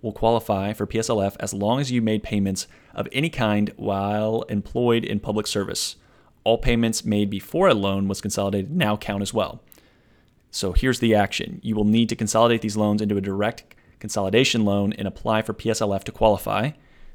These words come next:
Um, there's more information that will be coming out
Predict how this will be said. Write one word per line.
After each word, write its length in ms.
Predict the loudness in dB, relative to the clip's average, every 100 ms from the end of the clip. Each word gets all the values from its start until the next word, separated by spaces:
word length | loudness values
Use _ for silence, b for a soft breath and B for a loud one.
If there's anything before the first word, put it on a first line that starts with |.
| b
Um, 240 | -8 -6 -6
there's 160 | -4
more 200 | -2 0
information 680 | -2 -2 -2 -2 -2 -2 -4 -8 _ b b
that 200 | -10 -6
will 80 | -6
be 280 | -4 -6 -10 -10
coming 260 | -6 -4
out 280 | -4 -6 -8